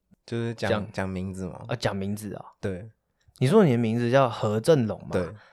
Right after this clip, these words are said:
Speaker 2: 那我的名字叫谭善谦。
Speaker 1: 是。
Speaker 2: 各位听到这，你有没有觉得我们两个人的名字谁比较难念？当然是我嘛。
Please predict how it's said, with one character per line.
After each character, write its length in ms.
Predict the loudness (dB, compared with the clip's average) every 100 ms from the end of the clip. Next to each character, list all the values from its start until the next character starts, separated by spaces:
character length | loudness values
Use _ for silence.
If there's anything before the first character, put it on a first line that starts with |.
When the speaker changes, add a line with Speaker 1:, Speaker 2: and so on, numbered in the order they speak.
| 0
Speaker 2:
那 100 | 4
我 120 | 6
的 40 | 4
名 160 | 0
字 120 | 0
叫 120 | 2 2
谭 320 | 0 -8 -4
善 240 | -2 -2
谦。 340 | -4 -6 -8 -10 _
Speaker 1:
是。 340 | -8 -6 -6 -6
Speaker 2:
各 120 | 4 6
位 100 | 6
听 280 | 6 6 6
到 160 | 4
这， 280 | 4 4 4
你 140 | 2
有 40 | 0
没 100 | 0
有 60 |
觉 240 | 0 -2 -4
得 320 | -2 -4 -6 -14 _ -2
我 140 | 4
们 180 | 6 6
两 160 | 6 4
个 80 |
人 100 | -2
的 80 | -2
名 200 | -4 -6
字 140 | -6 -10
谁 320 | -8 -4 -2
比 80 | -2
较 140 | -6
难 180 | -6 -8
念？ 200 | -12 -12 _ _ _ _ _ _ -2
当 140 | 0
然 100 | 0
是 80 | -4
我 200 | -8 -12
嘛。 140 | -16